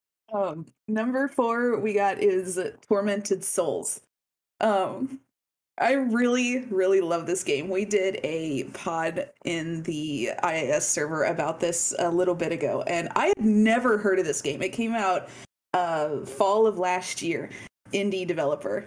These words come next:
and, um, I'd never heard of it. I got asked to play it, so I did, fell in love with it, played through it multiple times, but basically it's, um, a classic survival horror game. They took the tank controls and,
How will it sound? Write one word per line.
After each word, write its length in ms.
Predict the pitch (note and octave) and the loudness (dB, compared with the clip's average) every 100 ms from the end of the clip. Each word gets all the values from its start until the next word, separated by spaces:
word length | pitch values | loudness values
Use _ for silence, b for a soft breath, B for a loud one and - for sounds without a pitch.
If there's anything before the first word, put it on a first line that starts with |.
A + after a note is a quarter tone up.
| - G3+ | -4 0
and, 380 | F#3 F3+ F3 | 0 0 0
um, 440 | F3 D#3 A2 G#2 - - | 0 0 -6 -8 -4 0
I'd 160 | C4+ | 2
never 180 | C#4+ C4+ | 2 2
heard 180 | A#3+ A3 | 2 2
of 120 | G#3+ | 2
it. 180 | A3 - | 0 0
I 100 | F#3+ | 0
got 180 | F3+ - | 0 0
asked 280 | F#3+ G#3 G#3 | -2 -2 -6
to 40 | |
play 340 | - G3 F#3 | -2 2 4
it, 220 | F#3 F#3 G#3 | 2 0 0
so 200 | G3 F3 | 0 2
I 100 | E3+ | 2
did, 600 | E3+ F#3+ G#3 G#3+ A3 C4 | 4 4 4 4 0 -2
fell 300 | - A3 A#3 | 2 4 4
in 120 | A#3 | 2
love 220 | G3+ G3 | 4 2
with 200 | G#3 A3 | 2 0
it, 200 | G#3+ G3+ | 0 0
played 260 | - F#3 F#3 | 0 0 2
through 120 | G3 | 2
it 80 | E3+ | 2
multiple 340 | F#3 F#3 G3+ | 0 0 0
times, 460 | G3+ E3+ E3+ G3 G#3+ | 0 -2 -2 -2 -4
but 400 | G3+ F#3 D3 - | -2 -2 -2 0
basically 680 | G3+ G#3+ G#3+ G#3+ G#3 G#3 G#3 | 2 2 -2 0 2 2 2
it's, 400 | - E3 - - | -2 -2 -2 0
um, 360 | F#3+ D#3+ D#3 F#3 B B - _ _ _ _ _ _ _ - | 0 0 -6 -8 B B -20 _ _ _ _ _ _ _ 0
a 120 | A3 | 0
classic 600 | A3 A#3 A3+ A#3+ - B3 | 0 2 2 2 -2 -4
survival 640 | - A3 F#3 F#3 F#3+ G3 G#3 | 0 2 4 4 4 2 2
horror 260 | G#3+ G3 | 4 4
game. 300 | G3+ G3+ G#3 | 4 2 2
They 120 | G3+ F#3 | 0 0
took 300 | - G3 - | -2 -2 -2
the 100 | F#3 | -4
tank 400 | - G3 F3 - | -2 -2 -2 -4
controls 800 | G3 F#3+ F#3+ F#3 F3+ F#3 F#3 F3+ | -6 -2 0 2 4 4 2 0
and, 360 | E3 E3 E3 | -2 -4 -4